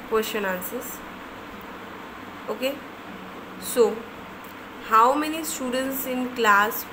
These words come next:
one got hundred marks in a maths? कितने स्टूडेंट्स में क्लास वन में हंड्रेड मार्क्स मिले हैं? So there is the answer is six students.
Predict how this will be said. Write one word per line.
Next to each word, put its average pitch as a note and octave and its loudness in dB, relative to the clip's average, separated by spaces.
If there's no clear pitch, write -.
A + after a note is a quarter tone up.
one G#3 4
got A3+ 10
hundred A3 4
marks G#3 4
in G#3 0
a A3 2
maths? A3 0
कितने C#4 -4
स्टूडेंट्स C#4 -6
में C4+ -4
क्लास A#3+ 2
वन A3+ 2
में A#3 4
हंड्रेड G#3+ 2
मार्क्स A3 -2
मिले G#3+ 2
हैं? G#3+ 0
So A3 4
there A3 6
is A3+ 2
the A3 8
answer A3+ 4
is C#4 -4
six A#3+ 0
students. D#3 -6